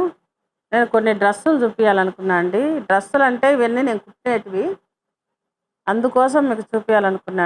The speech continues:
అండి. ఇవి చీరలు, నా చీరలు వచ్చేసి కొన్ని చోట్ల కొన్ని రంగు పోయినది ఒక సైడు, ఆ కొన్ని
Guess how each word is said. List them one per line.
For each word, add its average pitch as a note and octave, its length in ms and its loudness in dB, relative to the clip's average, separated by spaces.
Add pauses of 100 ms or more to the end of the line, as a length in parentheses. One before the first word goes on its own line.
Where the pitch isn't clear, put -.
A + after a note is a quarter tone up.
అండి. F#3 200 0 (160)
ఇవి B3 200 -2 (1800)
చీరలు, C#4 420 2 (600)
నా G#3 80 2 (140)
చీరలు C4 340 2
వచ్చేసి A3+ 440 0 (600)
కొన్ని G#3 180 0 (100)
చోట్ల B3 260 0 (100)
కొన్ని G3+ 260 0 (300)
రంగు A#3 280 -2
పోయినది D#3+ 380 2 (360)
ఒక - 200 -12
సైడు, E3 280 0 (1160)
ఆ - 20 4 (220)
కొన్ని A3+ 220 0